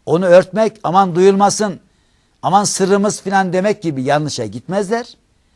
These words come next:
Hemen kadın ve erkek tarafından iki hakem, problem ortaya konulur, konuşturulur ve çözüme Allah'ın yardımıyla gidilir. Ama konuşturulmazsa, konuşulmazsa,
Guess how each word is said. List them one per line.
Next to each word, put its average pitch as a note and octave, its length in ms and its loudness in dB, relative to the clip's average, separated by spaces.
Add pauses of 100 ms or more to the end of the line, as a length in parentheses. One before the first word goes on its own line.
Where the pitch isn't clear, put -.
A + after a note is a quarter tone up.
(380)
Hemen G3+ 420 2 (260)
kadın F3 340 0
ve E3+ 60 4
erkek D3 320 -2
tarafından G2 440 -10
iki B2+ 220 -6
hakem, G3 500 0 (340)
problem D3+ 400 0
ortaya E3+ 360 2
konulur, A3+ 480 0 (420)
konuşturulur A3+ 840 0
ve G3 100 0
çözüme D#3+ 580 -4
Allah'ın C3+ 380 -2
yardımıyla C3 480 -6
gidilir. - 520 -16 (1000)
Ama E3 260 -4
konuşturulmazsa, D#3+ 1040 -6
konuşulmazsa, A#2 880 -8